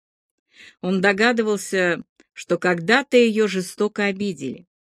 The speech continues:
и от этого она стала насторожённой и даже немного агрессивной.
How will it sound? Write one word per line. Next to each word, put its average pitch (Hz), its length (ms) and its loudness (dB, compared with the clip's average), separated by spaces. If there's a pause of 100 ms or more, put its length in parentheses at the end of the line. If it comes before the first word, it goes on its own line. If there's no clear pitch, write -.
(140)
и 190 80 2
от 185 220 2
этого 202 280 2
она 185 200 0
стала 180 560 0 (460)
насторожённой 165 1080 0 (340)
и 156 80 -2
даже 170 280 0
немного 175 480 0
агрессивной. 160 800 -6